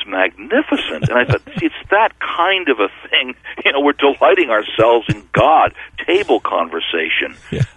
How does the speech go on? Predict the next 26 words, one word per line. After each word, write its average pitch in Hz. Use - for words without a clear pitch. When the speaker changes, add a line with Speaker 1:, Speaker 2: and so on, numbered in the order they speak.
Speaker 1:
Um, 95
I -
mean, 131
what's 202
better 247
than 120
talking 139
about 135
God 123
and 147
His 139
Speaker 2:
Yes. 117
Speaker 1:
world? 120
And, -
of -
course, 101
that 107
builds 107
one 90
another 85
up 85
in 76
our 78
faith 87
as -
well. 80